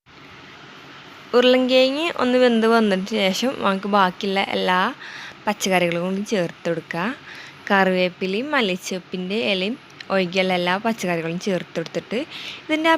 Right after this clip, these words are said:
പച്ചച്ചുവ മാറുന്ന വരെ ഒന്ന് വഴറ്റിയെടുക്കുക ട്ടോ. നന്നായി വഴന്ന് കിട്ടണ്ട, ആ പച്ചച്ചുവ മാറുന്ന ഒരു just ഒന്ന് വേവാകുമല്ലോ, അതുവരെ ഒന്ന്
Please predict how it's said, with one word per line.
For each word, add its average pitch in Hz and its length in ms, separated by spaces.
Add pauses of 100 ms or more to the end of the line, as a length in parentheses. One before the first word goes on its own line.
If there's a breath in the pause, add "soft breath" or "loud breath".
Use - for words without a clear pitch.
പച്ചച്ചുവ 254 500 (100)
മാറുന്ന 208 440
വരെ 190 200
ഒന്ന് 220 160
വഴറ്റിയെടുക്കുക 180 760
ട്ടോ. 160 120 (460 loud breath)
നന്നായി 190 420
വഴന്ന് 190 360
കിട്ടണ്ട, 175 460 (680 loud breath)
ആ 269 60 (120)
പച്ചച്ചുവ 233 540
മാറുന്ന 190 460
ഒരു 214 180
just 208 320
ഒന്ന് 262 180
വേവാകുമല്ലോ, 175 680 (120)
അതുവരെ 196 280
ഒന്ന് 226 100